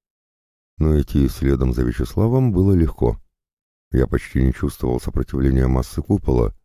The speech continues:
на данном участке потерявшего значительную часть своей смертоносной энергии.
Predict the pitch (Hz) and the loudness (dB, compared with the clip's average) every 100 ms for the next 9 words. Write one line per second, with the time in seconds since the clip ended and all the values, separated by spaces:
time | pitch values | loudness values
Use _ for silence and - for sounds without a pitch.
0 | _ 76 65 67 64 65 - 82 - 67 | _ -4 0 0 2 0 -2 -4 -2 -4
1 | 73 69 67 69 67 - 65 69 - 67 | 0 0 0 0 -2 -2 -2 -2 -2 -2
2 | 65 64 64 69 64 64 64 67 64 - | 0 0 0 -2 -4 -2 2 2 2 -2
3 | 64 65 62 - 64 64 62 53 57 53 | -2 -2 -2 -2 0 2 2 0 -2 -2